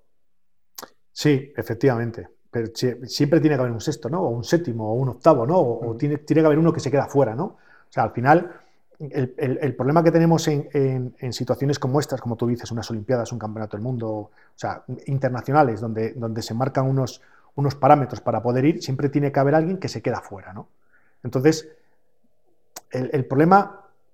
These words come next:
Speaker 1: aquí hay dos problemas. Yo lo veo de, de la siguiente forma. Veo la actitud del deportista, de cómo se toma ese puesto donde no he entrado en convocatoria, vamos a decirlo así, y luego el ot-, la otra parte.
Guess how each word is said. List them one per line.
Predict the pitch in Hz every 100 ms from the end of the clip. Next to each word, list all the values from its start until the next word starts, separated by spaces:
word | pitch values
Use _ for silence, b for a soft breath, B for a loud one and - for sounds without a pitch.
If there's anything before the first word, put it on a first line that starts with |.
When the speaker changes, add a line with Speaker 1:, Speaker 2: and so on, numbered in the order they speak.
| -
Speaker 1:
aquí | - 170
hay | 185
dos | 180 165
problemas. | 135 110 104 - -
Yo | 120 156
lo | 165
veo | 185
de, | 135 123
de | 127 123
la |
siguiente | - 123 110
forma. | - 104 92 - 135
Veo | 143 120
la | 143
actitud | 123 - 131 190
del | 165 143
deportista, | 147 135 - 165 123
de | 107 -
cómo | 147 151
se | 139
toma | 165 143 101 - -
ese | 135 139 135
puesto | 135 156 151 - 104 - b b b
donde | 135 120 120
no | 151 151
he |
entrado | 143 156 175 185 214
en | 143
convocatoria, | 147 143 139 185 175
vamos | 165 147
a | 139
decirlo | 147 151
así, | 143 214 - _ _ _ _ _ _ _ _ - b b b
y | 156
luego | 151 165 190 - - -
el | 147
ot-, | 151 151
la | 139
otra | 131 -
parte. | 107 -